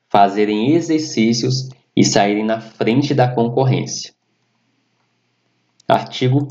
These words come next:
quinto, pessoal, vamos ver o que diz o artigo quinto. Compete ao município, no exercício de sua autonomia, primeiro, legislar sobre assuntos de interesse local,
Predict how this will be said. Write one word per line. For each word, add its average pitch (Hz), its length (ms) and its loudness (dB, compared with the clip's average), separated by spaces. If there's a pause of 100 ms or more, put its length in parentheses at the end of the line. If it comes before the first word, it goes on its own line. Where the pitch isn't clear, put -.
quinto, 147 480 2
pessoal, 95 380 2
vamos 107 300 0
ver 107 160 2
o 113 100 2
que 117 140 0
diz 104 320 4
o 113 60 4
artigo 113 440 -2
quinto. 120 580 0 (1300)
Compete 101 500 2
ao 98 60 -2
município, 120 840 0 (480)
no 135 420 8
exercício 135 640 0
de 120 100 0
sua 120 260 4
autonomia, 117 840 0 (1000)
primeiro, 104 720 4 (480)
legislar 117 1120 4 (440)
sobre 98 320 2
assuntos 131 640 0
de 131 60 -2
interesse 98 440 0
local, 113 800 0